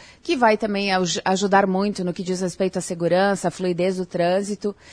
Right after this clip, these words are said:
e uma parceria, mais uma parceria bem sucedida com um empreendedor local,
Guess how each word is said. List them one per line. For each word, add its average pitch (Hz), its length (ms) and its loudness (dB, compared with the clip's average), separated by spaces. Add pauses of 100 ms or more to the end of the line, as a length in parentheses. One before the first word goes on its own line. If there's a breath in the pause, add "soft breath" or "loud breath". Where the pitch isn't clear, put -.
(280 loud breath)
e 214 240 0
uma 240 160 4
parceria, 247 840 0
mais 247 240 0
uma 311 120 2
parceria 254 420 0
bem 233 160 0
sucedida 233 580 -2
com 214 220 -4
um 214 40 -2
empreendedor 196 720 0
local, 185 600 2